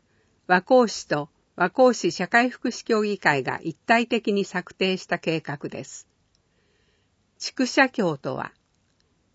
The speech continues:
誰もが安心して暮らすことのできる福祉のまちづくりのために、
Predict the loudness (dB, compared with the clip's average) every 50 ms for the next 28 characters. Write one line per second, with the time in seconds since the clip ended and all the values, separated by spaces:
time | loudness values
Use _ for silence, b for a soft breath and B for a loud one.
0 | _ 0 2 2 4 2 2 4 2 2 2 2 2 2 0 0 0 0 0 0
1 | 0 -2 -4 -4 -2 0 0 0 0 -2 -4 -8 -6 -2 -2 0 0 0 0 0
2 | -2 -2 -4 -4 -2 -2 -2 -4 -6 -8 -6 -6 -2 0 0 2 2 2 0 -2
3 | -4 -4 -2 -2 -2 -2 -2 -2 -2 -2 -4 -4 -6 -8 -8 -8 -6 -8 -8 -8
4 | -10 -12